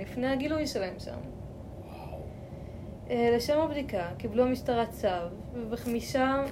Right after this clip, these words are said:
Speaker 1: למרץ פתחו את, אה, את קברה שבראשון, שנמצא ריק, ועל המצבה, אה, ד-, כתובים דברי נאצה בגיר, כתבי שנאה, בגיר לבן,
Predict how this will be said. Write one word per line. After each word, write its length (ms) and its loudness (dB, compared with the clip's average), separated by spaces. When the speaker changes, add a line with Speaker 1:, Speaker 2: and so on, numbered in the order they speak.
Speaker 1:
למרץ 680 -2
פתחו 400 2
את, 180 0
אה, 380 8
את 100 -4
קברה 400 2
שבראשון, 580 2
שנמצא 460 2
ריק, 500 2
ועל 180 6
המצבה, 540 4
אה, 320 4
ד-, 320 0
כתובים 380 2
דברי 380 2
נאצה 540 0
בגיר, 300 0
כתבי 300 4
שנאה, 420 -4
בגיר 280 0
לבן, 320 4